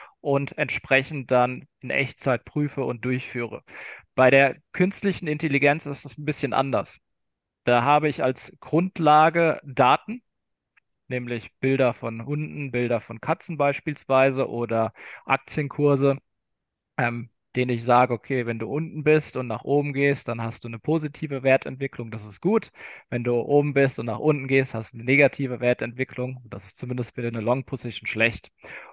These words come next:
Und anhand dieser Bilder und verschiedenen Situationen trainiere ich die künstliche Intelligenz und lass sie quasi selbst die Regeln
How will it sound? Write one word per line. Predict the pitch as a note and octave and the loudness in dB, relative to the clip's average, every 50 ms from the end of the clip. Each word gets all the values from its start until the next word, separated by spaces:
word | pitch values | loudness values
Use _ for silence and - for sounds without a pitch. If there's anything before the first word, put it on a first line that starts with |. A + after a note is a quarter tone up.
| - _ | -20 _
Und | - C3+ C3 C3 C3+ C3 B2+ - - - | 0 2 2 4 2 0 -4 -8 -4 -2
anhand | C#3 C3+ C3+ C#3+ D3 D3+ D#3+ - - - _ - | -2 0 2 2 2 0 0 -4 -12 -16 _ -8
dieser | D3 D3 C3 C#3 C#3 C3+ C3 C3 - - C3+ - _ _ _ | -6 0 2 4 6 6 6 6 4 0 -6 -20 _ _ _
Bilder | - D3+ F3 G3 G3+ G#3 A3 B3+ - - | 4 6 6 6 6 6 4 4 2 -2
und | D3+ D3 - | -8 -12 -10
verschiedenen | - D3 B2+ - - F3+ E3+ F3+ E3+ D#3 | -8 -8 -6 -6 -6 -4 -2 -2 -2 -2
Situationen | C#3+ D#3+ - - D#3 C#3+ C3 - - - D#3+ D#3+ E3+ F#3 G3 G3 G3+ G#3+ A3 A3+ - - - - - - _ _ _ | -2 -4 -2 0 2 2 2 0 -2 -2 0 2 2 2 2 2 0 0 -2 -4 -8 -14 -20 -20 -20 -20 _ _ _
trainiere | - - - C#3 C#3+ D3+ F#3 G3+ E3+ D#3 | -6 -4 0 2 6 6 8 8 6 4
ich | B2 C3 - | 2 0 -2
die | - - - | -6 -12 -8
künstliche | - - C#3 C#3 - - - B2 A#2 - B2+ A2 | -6 -6 -6 -6 -8 -8 -6 -4 -4 -2 -2 -4
Intelligenz | G#2+ A#2 - A#2 A2 A2 - A2 G#2 F#2+ G2 - - - _ _ _ _ _ _ _ _ _ _ _ _ _ _ - | -4 -6 -6 -6 -4 -2 0 0 0 0 -2 -6 -14 -20 _ _ _ _ _ _ _ _ _ _ _ _ _ _ -2
und | C3+ C3 A#2+ - - | -2 -2 -2 -2 0
lass | C3 B2+ D3 D3 - | 2 4 4 4 2
sie | - D#3+ | 0 0
quasi | D#3 - - - C#3+ C#3 C#3+ C3 C#3 C#3 - A2 | 0 0 2 4 4 4 4 4 0 -4 -4 -6
selbst | B2 A#2 B2 C#3 D3+ D#3+ - - - - | -4 2 4 4 4 4 2 -4 -12 -8
die | - C#3+ B2+ | -6 -4 -2
Regeln | B2+ C3 C#3+ D#3+ E3+ D#3 D#3 D#3 D#3 D#3 D#3 D3+ C#3+ | 2 2 4 4 4 4 4 4 4 2 0 -6 -12